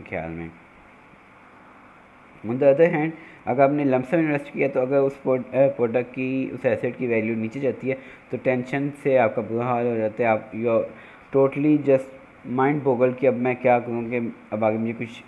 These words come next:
अ, ideas नहीं आ रहे हैं, मैं इसे किस तरह लेके चल सकता हूँ आगे। So, I think this is a better opportunity to go into। Let's move forward।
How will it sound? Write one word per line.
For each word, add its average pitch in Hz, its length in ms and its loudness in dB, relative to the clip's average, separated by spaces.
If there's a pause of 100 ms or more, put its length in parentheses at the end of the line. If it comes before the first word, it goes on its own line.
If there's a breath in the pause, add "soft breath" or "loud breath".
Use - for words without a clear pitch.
अ, 120 260 -8 (140)
ideas 120 500 -2
नहीं 117 120 -4
आ 110 140 0
रहे 110 140 -4
हैं, 117 60 -4
मैं 123 140 -4 (360 loud breath)
इसे 131 240 -4
किस 160 300 -6
तरह 156 100 2
लेके 110 320 2
चल 92 180 -2
सकता 92 320 -8
हूँ 90 60 -6
आगे। 85 180 -10 (340 loud breath)
So, 143 60 -10 (120)
I 151 120 -2
think 175 160 -8
this 135 160 -8
is - 280 -10
a 123 100 -6
better 110 260 -2
opportunity 113 640 -6
to 117 120 -12 (100)
go 104 100 -4
into। 131 260 -6 (460 loud breath)
Let's 120 400 -6
move 117 180 -6
forward। 82 260 -6